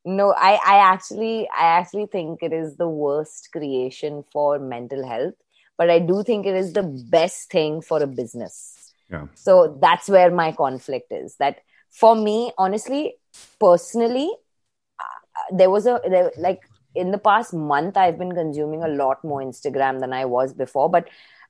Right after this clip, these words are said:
Speaker 1: uh, that also has its own mental health reasons. But the for the past, I think, whole year, entire twenty twenty, I barely did anything personal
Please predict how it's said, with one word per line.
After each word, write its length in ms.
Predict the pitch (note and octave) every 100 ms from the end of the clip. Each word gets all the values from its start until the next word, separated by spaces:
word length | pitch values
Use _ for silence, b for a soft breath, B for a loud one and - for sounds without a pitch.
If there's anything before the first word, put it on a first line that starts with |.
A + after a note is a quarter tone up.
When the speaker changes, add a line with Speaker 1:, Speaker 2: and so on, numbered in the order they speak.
| -
Speaker 1:
uh, 220 | D3+ C#3+
that 180 | C#3+ F3
also 300 | E3+ E3 G3
has 260 | F#3 D3+ E3
its 140 | E3+
own 220 | D3+ D3
mental 280 | C#3+ B2 B2
health 220 | C#3+ C#3+ D3
reasons. 340 | B2 C3 G#3+
But 240 | A3+ G#3 - b b b b b _ _
the 440 | G2+ E3 F#3 A3+ - _ _ -
for 300 | - A#3+ A#3+
the 100 | C#4+
past, 640 | C#4+ B3 C#4 - - - -
I 120 | G3
think, 340 | - B3 C4
whole 380 | - - G#3+ B3+
year, 500 | E3+ C#3 C#3+ E3 C3+
entire 400 | C#3 C#3+ C3+ D#3
twenty 280 | G3 D3+ D3
twenty, 420 | F3+ E3+ E3+ A3 -
I 200 | - G3+
barely 760 | G3 B2+ E3+ D#3 D#3 E3 G3+ G#3+
did 180 | G#3 -
anything 580 | D3 C#3+ D#3 D#3+ F3+ F3+ _
personal 680 | E3+ C3 - - D3 C3